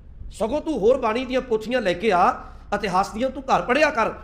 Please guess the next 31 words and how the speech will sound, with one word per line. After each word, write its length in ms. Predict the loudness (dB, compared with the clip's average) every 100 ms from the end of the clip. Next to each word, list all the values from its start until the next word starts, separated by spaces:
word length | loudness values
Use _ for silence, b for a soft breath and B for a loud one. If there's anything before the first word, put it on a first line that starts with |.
| B
ਉਹ 120 | 0 2
ਆਪਣਾ 300 | 2 2 0
ਜੀਵਨ 280 | 0 -2 -2
ਸਵਾਰ 300 | 2 2 2
ਕੇ 140 | -4
ਚਲੇ 240 | -2 -2
ਗਏ, 100 | -2
ਬਾਣੀ 240 | 2 2 0
ਪੜ੍ਹ 220 | -2 -2
ਕੇ, 160 | 0 0
ਨਾਮ 240 | 0 -2
ਜਪ 280 | -2 -4 -2
ਕੇ, 340 | 0 0 -4 -16 -20 -20 -20 -12 0
ਤੂੰ 100 | 0
ਆਪਣੇ 220 | 2 -4
ਕਰਮ 220 | -4 -6
ਕਰਨੇ 260 | -8 -10 -12
ਆ। 80 | -14 -18 -18 -18 -20 -20 -20 -20 -20 -18 -18 -8
ਪਰ 120 | 0 0
ਇਹ 60 |
ਹੁਣ 100 | 0
ਚੱਲਦਾ 280 | -4 -4 -4
ਹੈ, 80 | -10 -14 -20 -20 -20 -20 -18 -18 -18 -10 -2
ਇਹ 60 |
ਆਮ 180 | -2 -2
ਚੱਲਦਾ 240 | -6 -8
ਹੈ। 60 | -12 -16 -16 -16 -16 -16 -16 -14 -10 -10 -10 -12 -16 -18 -20 -20 -18 -6
ਨਹੀਂ 140 | -6
ਭਾਈ, 440 | -2 -4 -2 -4 -8 -16 -18 -18 -6
ਬਾਣੀ 260 | -2 -2
ਪੜ੍ਹੋ। 420 | -2 -4 -4 -8